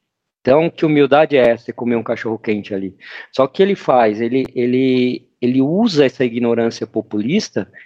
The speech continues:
que foi inclusive quem o colocou lá, é, de forma com que ele atraia mais pessoas e atraia mais apoio. Porque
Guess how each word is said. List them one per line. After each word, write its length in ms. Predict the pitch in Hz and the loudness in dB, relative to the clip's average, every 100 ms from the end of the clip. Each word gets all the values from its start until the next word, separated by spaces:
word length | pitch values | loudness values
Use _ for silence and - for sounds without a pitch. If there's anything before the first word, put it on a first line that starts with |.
| - | -10
que 80 | |
foi 180 | - 143 | 0 2
inclusive 460 | 143 143 123 170 175 | 4 2 2 0 0
quem 180 | 160 156 | 2 2
o 80 | |
colocou 640 | 139 135 123 110 120 110 101 | 2 2 2 0 0 2 2
lá, 400 | 110 190 180 _ _ _ _ _ _ _ _ _ - | 4 4 2 _ _ _ _ _ _ _ _ _ 2
é, 540 | 123 123 123 120 117 | 4 6 6 6 4
de 160 | 117 131 | 0 -10
forma 560 | - 147 156 196 196 | -2 2 4 2 -2
com 240 | - 175 170 | -4 -8 -8
que 420 | - 180 202 _ - | -8 -8 -10 _ -6
ele 320 | 143 160 175 | -2 2 2
atraia 480 | - - 160 180 185 | 2 2 2 4 4
mais 380 | 156 185 214 | 2 0 0
pessoas 920 | - 226 - - 156 143 110 101 - - _ _ _ _ - | -2 -4 -4 -2 -2 0 -2 -6 -14 -20 _ _ _ _ 2
e 80 | |
atraia 360 | 135 - 151 160 | 2 4 4 4
mais 400 | 156 147 175 170 | 2 2 2 2
apoio. 600 | 185 - 165 165 117 98 _ _ _ _ _ _ _ _ _ - | -2 2 2 2 0 -6 _ _ _ _ _ _ _ _ _ -14
Porque 760 | 117 139 135 131 123 120 - | -4 2 4 6 4 2 -4